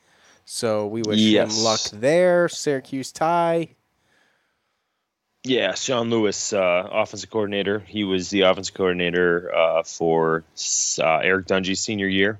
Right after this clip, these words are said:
Speaker 2: the year that we won ten games, went to the bowl game, won against West Virginia. So, uh, after that year, he got a head coaching job at Kent State. Uh, hasn't been doing a bad job,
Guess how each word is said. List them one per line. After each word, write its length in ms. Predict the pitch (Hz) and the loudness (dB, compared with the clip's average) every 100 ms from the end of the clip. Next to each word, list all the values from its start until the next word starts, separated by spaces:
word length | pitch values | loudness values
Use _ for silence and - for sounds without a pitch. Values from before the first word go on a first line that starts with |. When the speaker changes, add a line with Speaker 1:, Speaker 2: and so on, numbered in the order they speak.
| - | -12
Speaker 2:
the 260 | 95 82 87 | -14 -4 -2
year 220 | 87 87 | 0 0
that 140 | 80 | -2
we 100 | 82 | -4
won 380 | 82 82 80 80 _ - - | -2 0 0 -4 _ -16 -4
ten 220 | 87 85 | -2 0
games, 300 | 82 82 - | 0 0 0
went 140 | 82 | -2
to 60 | - | 0
the 80 | 80 | 0
bowl 240 | 82 80 | 2 0
game, 260 | 78 80 80 | 0 -2 0
won 280 | 80 82 92 _ - - - _ | 0 0 -4 _ -20 -20 -20 _
against 280 | - 87 85 | -2 -2 0
West 200 | 92 82 | -2 -2
Virginia. 460 | 87 80 110 110 107 | -4 0 0 2 0
So, 500 | - 98 92 87 87 | -2 0 2 2 2
uh, 300 | 85 85 85 _ - _ _ _ - | 2 2 0 _ -20 _ _ _ -4
after 220 | 107 - | -4 -4
that 180 | 101 107 | -2 -2
year, 280 | 98 101 101 | -2 -2 -2
he 320 | 95 92 85 - 82 | -4 -10 -12 -18 -4
got 160 | 92 | -2
a 40 | 87 | 0
head 180 | 95 90 | -2 -4
coaching 300 | 104 98 92 | -6 -6 -2
job 200 | 95 85 | 0 -2
at 100 | 73 | -6
Kent 240 | 95 60 | -8 -8
State. 380 | - 95 98 - - _ _ _ _ | -2 0 0 -4 -20 _ _ _ _
Uh, 140 | 80 78 | -12 -8
hasn't 280 | 87 85 87 | -6 -4 -4
been 120 | 85 | -2
doing 180 | 85 85 | -2 -2
a 40 | |
bad 200 | 87 85 | 0 -2
job, 500 | 82 95 95 95 90 | -2 0 0 -2 -4